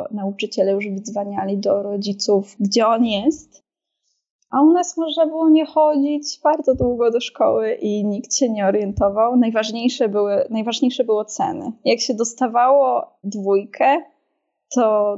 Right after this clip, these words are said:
to było najważniejsze. Oczywiście jak się dostawało wyższą ocenę, to super, ale najważniejsze było to, żeby przyjść na klasówkę i zdać. I jak się zdało,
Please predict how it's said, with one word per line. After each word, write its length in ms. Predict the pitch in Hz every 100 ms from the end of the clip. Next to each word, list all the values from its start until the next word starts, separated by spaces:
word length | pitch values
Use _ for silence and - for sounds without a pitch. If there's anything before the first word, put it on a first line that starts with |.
| 208
to 80 | 220
było 200 | 202 208
najważniejsze. 760 | 202 202 202 - - 190 -
Oczywiście 340 | - 240 - 208
jak 240 | 208 -
się 120 | 226
dostawało 520 | 208 214 202 202 202 214
wyższą 280 | 220 -
ocenę, 340 | 208 202 202 185
to 100 | 226
super, 400 | - 285 214 -
ale 340 | 208 220 233 226 _ _ _ -
najważniejsze 640 | 240 247 269 311 302 302
było 200 | 254 247
to, 200 | 247 240
żeby 320 | 247 226 220
przyjść 400 | 220 - 349 349
na 140 | 302 294
klasówkę 600 | 277 262 254 - - - -
i 180 | 190 196
zdać. 600 | 196 - 190 180 - - _ _ _ _ _ _ _ _
I 420 | 226 220 208 196 190
jak 200 | 190 -
się 220 | - 190
zdało, 500 | - 196 240 294